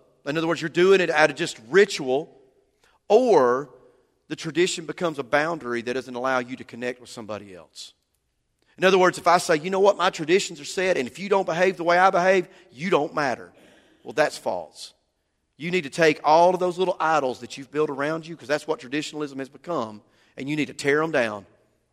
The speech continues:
If it comes between you and a loving relationship with another believer or a lost person, that tradition does not matter. But traditions are cool. They help us remember things. They help us remember to be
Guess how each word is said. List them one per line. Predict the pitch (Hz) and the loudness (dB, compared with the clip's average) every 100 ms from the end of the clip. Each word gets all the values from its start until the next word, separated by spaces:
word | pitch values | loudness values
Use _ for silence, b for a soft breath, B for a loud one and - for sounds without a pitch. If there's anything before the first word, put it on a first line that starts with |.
| _ _ _ _ _ _ _ _ | _ _ _ _ _ _ _ _
If | 127 - | -6 -2
it | 170 | 0
comes | 202 214 | 2 0
between | 202 190 190 185 151 | 0 -4 0 -2 -2
you | 151 196 214 226 208 b b | -6 -4 -2 -4 -8 b b
and | - 156 | -2 0
a | |
loving | 135 185 202 202 | 6 6 6 2
relationship | 190 190 185 185 - 175 | 4 4 4 -4 -4 -2
with | 147 | -2
another | 156 135 | -2 -2
believer | 120 147 175 220 226 226 | -2 2 2 2 0 2
or | 175 | 4
a | 165 | 6
lost | 160 143 - | 4 2 -2
person, | 135 120 120 b b | -6 -6 -12 b b
that | - 143 | -2 -2
tradition | - 170 151 135 135 | -2 -6 -6 -6 -10
does | 120 | -8
not | 123 | -6
matter. | 123 151 120 | -4 -4 -4
But | - 185 131 - | 0 2 2 0
traditions | 131 139 - - | -6 -6 -6 -12
are | 156 | -16
cool. | 147 - 247 156 - _ _ _ _ _ _ _ _ | -10 -6 -6 -8 -16 _ _ _ _ _ _ _ _
They | - 143 | -2 2
help | 151 147 | 2 2
us | 160 | -4
remember | 180 175 196 202 175 | -4 0 -2 0 -4
things. | 143 143 127 113 | -2 -2 -2 -4
They | 123 | -2
help | 139 - | 0 0
us | 123 - | -2 -6
remember | 156 175 175 | -4 -2 -2
to | 147 | -2
be | 139 | -4